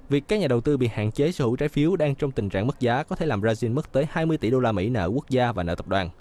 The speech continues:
Và thậm chí khả năng cao là Brazil có thể sẽ tiếp tục bị hạ tín nhiệm vào tương lai không xa. Các hãng xếp hạng quốc tế khác là Standard and Poor's cũng đã hạ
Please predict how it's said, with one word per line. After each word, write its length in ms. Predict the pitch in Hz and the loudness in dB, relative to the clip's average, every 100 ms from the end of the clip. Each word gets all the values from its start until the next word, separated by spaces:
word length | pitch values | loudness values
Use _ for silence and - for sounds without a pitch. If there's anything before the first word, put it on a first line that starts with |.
| - - - | -20 -20 -4
Và 100 | 143 | 0
thậm 160 | 135 147 | 0 0
chí 160 | 185 196 | 0 0
khả 100 | 175 | 0
năng 180 | 143 | 0
cao 240 | 131 139 135 | 0 0 2
là 100 | 104 | 0
Brazil 340 | 120 117 123 | 0 0 -2
có 100 | 131 | -2
thể 140 | 127 120 | -2 -2
sẽ 120 | 139 | -2
tiếp 160 | 196 | -2
tục 160 | - - | -2 -2
bị 100 | 104 | -2
hạ 140 | 101 | -2
tín 180 | 92 143 | -2 -2
nhiệm 200 | 127 92 | -2 -2
vào 120 | 90 | -2
tương 180 | 87 98 | -4 -2
lai 120 | 95 | -2
không 140 | 92 101 | -2 -2
xa. 240 | 113 104 - - - - - - - - | -2 -2 -6 -18 -20 -20 -20 -20 -20 -4
Các 100 | 208 | -2
hãng 140 | 147 | 0
xếp 140 | 135 180 | 0 0
hạng 140 | 131 | 0
quốc 160 | 156 - | -2 -2
tế 160 | 160 | -2
khác 320 | 180 208 220 139 | 0 -2 -2 -2
là 120 | 110 | -2
Standard 240 | - 131 | 0 0
and 100 | 113 | 0
Poor's 220 | 131 127 | 0 0
cũng 100 | 123 | 0
đã 80 | 135 | -2
hạ 180 | 117 95 | -2 -4